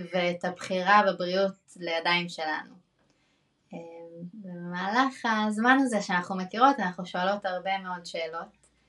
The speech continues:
שהבנו שעולות אצל הרבה אנשים ונשים אחרות, ושהיינו רוצות להדהד אותם הלאה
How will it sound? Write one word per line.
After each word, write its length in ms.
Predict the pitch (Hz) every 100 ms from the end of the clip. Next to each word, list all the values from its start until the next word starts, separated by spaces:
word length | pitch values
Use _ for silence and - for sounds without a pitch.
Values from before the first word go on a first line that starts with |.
| _ _ _ _
שהבנו 580 | - - 185 180 202 208 208
שעולות 1000 | - 180 185 185 185 180 - 190 208 214
אצל 200 | 214 180
הרבה 240 | 175 180 185 180 180 _ 185
אנשים 480 | 180 180 - 190
ונשים 500 | 175 165 165 - 170 165 165 165 _ _ - -
אחרות, 440 | 175 165 175 214 - _ _ _ _ - _ _ -
ושהיינו 840 | 180 170 180 175 170 185 185 185
רוצות 640 | 175 175 - 185 185 180
להדהד 460 | 180 170 170 185 202
אותם 340 | 196 180 165
הלאה 280 | 160 160 160